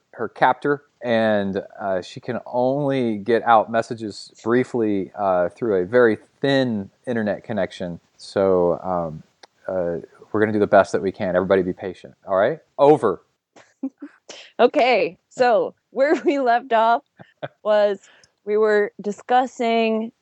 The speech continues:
Speaker 2: fueling during racing because we already covered pre-race, the day before and the morning of. So now during,
Speaker 1: Mm-hmm. Correct.
Speaker 2: what do we need to do? So we want to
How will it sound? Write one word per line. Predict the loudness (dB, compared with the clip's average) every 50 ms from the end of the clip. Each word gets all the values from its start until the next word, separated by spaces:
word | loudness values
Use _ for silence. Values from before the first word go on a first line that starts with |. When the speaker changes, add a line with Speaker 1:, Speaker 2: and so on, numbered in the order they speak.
| _ _
Speaker 2:
fueling | -2 0 2 2 2 2 2 2 2 2 0 0 -2 -2 -4 -6 -10 _ _ _ -14 -6
during | -2 0 2 4 4 2 2 2
racing | 2 2 2 0 -2 -4 -4 -4 -2 -2
because | -4 -2 0 0 -2 -2 0
we | 0 2 2
already | 4 4 4 4 4 4 2 2 0
covered | 0 0 -2 0 2 2 2 2 2 2 0 -4 -12 _ _ -10
pre-race, | -2 0 2 2 4 4 4 4 2 2 0 -4 -10 -12 -12 -14 _ _ _ -6
the | -2
day | 0 2 2 2
before | 2 2 -2 -2 0 0 2 4 4 4 4 4 4 2 2 0 0 -2
and | -2 0 2 2 0 0 0 -2 -4 _
the | -2 0
morning | 2 2 2 4 4 4 2 4
of. | 4 4 4 4 2 0 -2 _ _ _ -12
So | -6 -2 0
now | 2 2 2 2
during, | 0 2 2 2 2 2 2 2 2 0 -2 -4 -10 _ _ _ -20 -18
Speaker 1:
Mm-hmm. | -16 -16 -18 -18 _ _ -10
Correct. | -4 -2 0
Speaker 2:
what | 2 2
do | 2 2
we | 0
need | 0 -2 -2 -2
to | -2 0
do? | 0 0 0 -2 -4 -10 _ _ _ _ _ _ _ _ _
So | -2 0 2 2 4 4 4 2 2 0 -2 -6 _ _ _ _ -6
we | -4 0
want | 0 2 0 0 -2 _ _ _ -20
to | -16 -14 -8 -6 -4 -4 -2 -2 0 0 0 0 -2